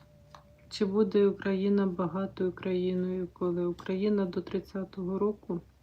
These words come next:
можете собі записати, будете бачити, Україна буде вже дуже багатою і могутньою країною, з якою будуть рахуватися і будуть, е, дуже багато.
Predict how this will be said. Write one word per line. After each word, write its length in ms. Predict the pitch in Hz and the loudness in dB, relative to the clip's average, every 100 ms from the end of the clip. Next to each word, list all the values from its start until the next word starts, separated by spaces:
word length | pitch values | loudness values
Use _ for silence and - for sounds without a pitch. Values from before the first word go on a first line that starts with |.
| - - - 208 | -20 -20 -8 -4
можете 320 | 196 185 185 | -2 -4 -8
собі 300 | - 180 180 | -8 -6 -4
записати, 680 | 175 180 - 175 185 175 190 | -2 -6 -6 -10 -8 -6 -8
будете 380 | 180 190 180 185 | -8 -8 -6 -6
бачити, 500 | 180 180 - - 180 | -4 -6 -8 -8 -6
Україна 520 | 175 - 185 185 180 | -6 -4 -2 0 -2
буде 220 | 170 180 | -4 -6
вже 220 | 175 - | -6 -6
дуже 260 | 170 180 170 | -4 -2 -4
багатою 600 | 165 160 - 202 - 175 | -4 -6 -6 -6 0 0
і 40 | |
могутньою 540 | 170 165 175 180 180 170 | 0 -2 -4 -6 -4 -4
країною, 640 | - 175 170 165 165 170 | -4 -2 0 0 -2 -4
з 100 | - | -2
якою 320 | 180 - 185 | -2 0 0
будуть 440 | 170 - 180 175 - _ - - - - - - | 0 0 0 0 -6 _ -20 -20 -20 -20 -10 2
рахуватися 1000 | 180 - 185 180 202 202 202 - - - - | 2 4 2 4 2 -2 -6 -6 -10 -10 -10
і 100 | - | -6
будуть, 720 | 175 170 190 175 180 175 - - | -4 -2 -2 0 0 0 -4 -10
е, 60 | - - - 190 185 - 196 | -10 -12 -10 -8 -6 -6 -8
дуже 400 | 175 170 190 175 | -6 0 0 2
багато. 1000 | 170 175 170 165 180 170 - 165 165 170 | 0 2 0 2 -2 -2 -2 0 0 -2